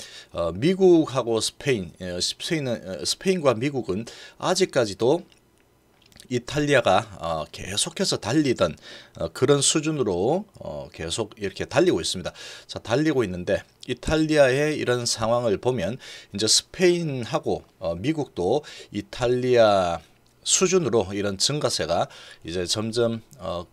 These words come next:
꺾이는 시기가 곧 다가올 거다. 이렇게, 예, 좀 볼 수 있겠습니다. 자, 지금 뭐 아주 이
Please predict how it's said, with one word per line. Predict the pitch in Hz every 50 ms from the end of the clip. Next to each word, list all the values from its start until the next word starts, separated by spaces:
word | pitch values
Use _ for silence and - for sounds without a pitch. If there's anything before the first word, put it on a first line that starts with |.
| - - -
꺾이는 | - 117 - - - - 185 160 120 107 98
시기가 | - - - 117 120 160 170 - 92 85 92 127 160 170 - - - - - _ _ - - - 76 -
곧 | - 113 - -
다가올 | - - 120 147 160 151 110 98 95 -
거다. | - 98 95 107 110 98 - - -
이렇게, | 92 110 131 - - 92 82 87 98 120 143 160 160 156 143 -
예, | 85 85
좀 | 82 - 90 87 -
볼 | - 123 143
수 | - - 95
있겠습니다. | 85 - 104 101 - - 104 90 - 87 - - - - - - - - -
자, | 107
지금 | 98 - - 165 175 202 208 185
뭐 | 160 151 147 131 120 117
아주 | 127 175 196 - - 196 170 135 117 101 95 - _ _ _ _ _ _ _ _ _ _ _ _ _ _ _ _ _ _ _ _ -
이 | - 104 107 104 101 95 92 90 85 80